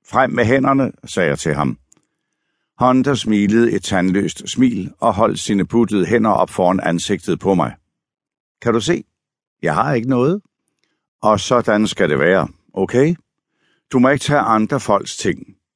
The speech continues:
Jeg satte ham ned igen og puffede ham hen mod de andre, som var på vej hen til det grønne område, der var beregnet til besøgende, som skulle spise frokost i zoologisk have. "Holly," sagde jeg, greb hendes hånd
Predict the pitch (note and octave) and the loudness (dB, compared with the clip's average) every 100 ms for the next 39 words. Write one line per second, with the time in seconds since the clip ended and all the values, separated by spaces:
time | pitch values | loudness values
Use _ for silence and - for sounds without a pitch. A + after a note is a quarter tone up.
0 | _ _ _ - F2 - G2 F#2 F2 F2 | _ _ _ -6 -6 -2 -2 0 -2 -2
1 | E2 C2+ A#2 A#2 - _ G#2 - A2 F#2 | -2 -2 0 0 -2 _ -4 0 0 0
2 | G2 E2+ D#2+ A#2 A2+ F#2+ D#2 E2+ F#2+ A2+ | 0 0 0 -2 0 -2 -2 0 0 0
3 | B2 B2 - _ - C3 B2 G#2+ G2+ F#2+ | -2 -4 -6 _ -6 0 0 2 2 2
4 | F#2+ G#2 - - D2+ D#2 F2 F2+ F#2+ F2 | 2 0 -2 -4 -6 -2 0 2 2 0
5 | G2 G2+ A2 G#2+ F#2+ E2+ E2 D#2 G#2+ A2 | 2 4 4 4 0 -2 -2 0 0 0
6 | A2 F#2 E2 - - B2+ B2+ C3 A2 - | -2 -2 -6 -6 0 0 2 0 -2 -10
7 | - B2+ B2 G#2 C3+ A2+ C3+ B2 C3 - | -8 -2 -2 -2 -6 -4 0 0 -2 -2
8 | F2+ E2 G2 - - - A2+ E2 D#2+ E2 | -2 0 -2 -4 -6 -2 0 0 -2 -2
9 | D#2 D2+ A1 - _ _ _ _ _ _ | -2 -2 -2 -10 _ _ _ _ _ _
10 | _ _ _ - G#2 A2+ A#2+ - F2 D2 | _ _ _ 0 2 4 2 0 0 0
11 | C2+ C2 _ _ - A2+ G#2+ G2+ E2+ E2 | 0 -4 _ _ -4 -2 0 -2 -2 -2
12 | A2+ A2+ | 0 -2